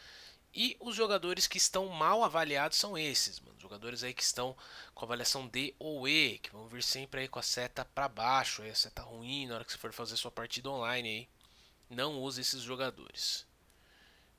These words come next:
Beleza? Vamos ver aqui o que mais temos. Vamos ver se tem alguma coisa aqui no menu novidade.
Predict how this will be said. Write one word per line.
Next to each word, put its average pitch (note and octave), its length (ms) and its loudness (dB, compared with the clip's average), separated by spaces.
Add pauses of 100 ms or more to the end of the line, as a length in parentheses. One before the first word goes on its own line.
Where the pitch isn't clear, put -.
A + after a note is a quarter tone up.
Beleza? G3 480 4 (920)
Vamos C3 320 -6
ver B2 180 0
aqui B2 260 -4
o B2 60 -10
que - 160 -6
mais C3 380 2
temos. G#3 720 0
Vamos C#3+ 220 -8
ver C3 80 -2
se - 100 2
tem C3 80 -6
alguma A#2+ 220 -6
coisa A2+ 260 -8
aqui A#2 120 -12
no A#2 80 -14
menu A#2 200 -12
novidade. F#3 1000 0